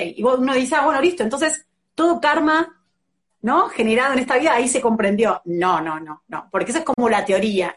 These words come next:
y nosotros sabemos como almas que hay que bajar a la práctica. Así que lo entienden en la teoría, está good,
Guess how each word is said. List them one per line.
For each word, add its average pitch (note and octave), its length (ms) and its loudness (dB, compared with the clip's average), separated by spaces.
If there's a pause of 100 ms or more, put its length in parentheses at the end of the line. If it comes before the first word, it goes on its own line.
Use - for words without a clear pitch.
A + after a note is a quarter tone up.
y G3 120 -4
nosotros C#4 480 -2
sabemos A#3 360 -2
como G#3+ 300 2
almas G3 260 -2
que A#3+ 100 -2
hay A#3+ 60 -4
que C4+ 120 0
bajar A#3+ 240 0
a A3 40 0
la G3 120 -2
práctica. - 480 -10 (880)
Así F3 220 -10
que F3 100 -2
lo E3 80 -4
entienden B3+ 380 0
en C#4+ 60 -2
la C#4 120 -2
teoría, C4 520 0
está - 200 -8
good, C#4+ 380 -2